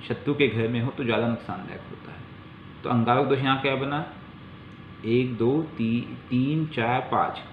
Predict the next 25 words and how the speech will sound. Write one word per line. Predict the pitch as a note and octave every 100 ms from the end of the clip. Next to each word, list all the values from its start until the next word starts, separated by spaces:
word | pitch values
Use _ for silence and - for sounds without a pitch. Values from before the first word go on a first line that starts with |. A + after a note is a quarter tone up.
| - - - - -
सबसे | B2 A#2+ - C3+
पहले | C#3 C#3+
उसको | - D3
स्वास्थ्य | - B2 B2
संबंधी | B2+ B2+ C3
भी | B2+ C3
दिक्कतें | A#2+ C3+ B2 C3
आई। | C3 D3+ - - - -
उसके | B2+ - E3
बाद | D#3+
उन्होंने | F3+ E3
दृष्टि | B2+ - F#3+
कहाँ | D3 C#3+
कहाँ | C3 A#2 G#2
डाली? | F2 F#2+ - - - - - - - - - - - A#2
दृष्टि | B2 -
कहाँ | D3+ D3 D3
कहाँ | C#3+
डाली? | C#3+ D#3 - - - - - - G#2+ - - - - - - - - - -
एक | C3 C#3+ -
तो | D#3+
इस | B2 G#2
घर | A#2+
में | C#3 C#3
डाली। | C3+